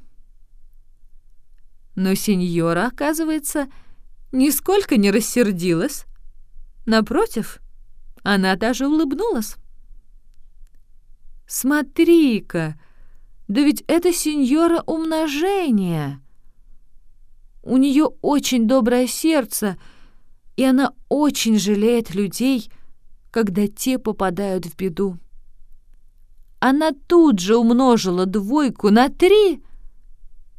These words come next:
и вот уже перед нами великолепная цифра — шестёрка. Почему великолепная?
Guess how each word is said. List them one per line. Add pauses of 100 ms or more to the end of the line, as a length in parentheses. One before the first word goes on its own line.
(140)
и
вот
уже
перед
нами (520)
великолепная
цифра — (680)
шестёрка. (1800)
Почему
великолепная?